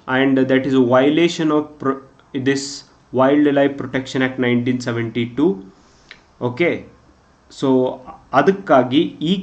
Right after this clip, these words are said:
ಕೇಸು ಈ ನ್ಯಾಷನಲ್ ಗ್ರೀನ್ ಟ್ರಿಬ್ಯುನಲ್‌ಗೆ ಹೋಗಿದೆ. ಓಕೆ, ನ್ಯಾಷನಲ್ ಗ್ರೀನ್ ಟ್ರಿಬ್ಯುನಲ್ ಕೂಡ ಹೇಳ್ತಾ ಇದೆ, without consulting tribal people, developing that tribal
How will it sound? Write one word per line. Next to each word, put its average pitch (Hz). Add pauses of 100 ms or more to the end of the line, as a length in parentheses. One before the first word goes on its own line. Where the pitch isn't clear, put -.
ಕೇಸು 127 (1000)
ಈ 147 (180)
ನ್ಯಾಷನಲ್ 170 (120)
ಗ್ರೀನ್ 147
ಟ್ರಿಬ್ಯುನಲ್‌ಗೆ 123
ಹೋಗಿದೆ. 113 (880)
ಓಕೆ, 127 (800)
ನ್ಯಾಷನಲ್ 156
ಗ್ರೀನ್ 147
ಟ್ರಿಬ್ಯುನಲ್ 127 (100)
ಕೂಡ 127 (120)
ಹೇಳ್ತಾ 113
ಇದೆ, 139 (220)
without 165 (160)
consulting 139 (100)
tribal 120 (100)
people, 131 (720)
developing 175 (340)
that 131 (360)
tribal 131